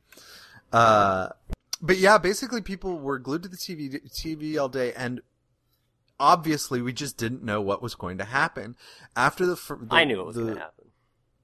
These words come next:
Speaker 1: Well, Gene, why don't you tell us what you were up to on nine eleven? <laughs>
Speaker 2: Eh, probably
Speaker 1: Uh,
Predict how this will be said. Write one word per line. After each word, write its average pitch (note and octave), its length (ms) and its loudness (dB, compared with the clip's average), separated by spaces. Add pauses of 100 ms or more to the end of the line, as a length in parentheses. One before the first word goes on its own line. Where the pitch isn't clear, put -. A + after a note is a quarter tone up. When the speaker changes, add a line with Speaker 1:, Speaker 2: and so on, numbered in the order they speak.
(300)
Speaker 1:
Well, B2+ 420 -8 (480)
Gene, A2+ 460 -8
why B2 100 -2
don't C#3 220 -8
you D#3+ 60 -8
tell D#3 260 4
us D#3 100 0
what D3 160 2
you F3 140 6
were C#3+ 160 8
up C3 160 4
to D3+ 200 2
on D3 100 -2
nine F3 260 -2 (160)
eleven? - 140 6 (240)
<laughs> A#3 220 2 (880)
Speaker 2:
Eh, - 40 -14
probably F3+ 500 6
Speaker 1:
Uh, F3 80 4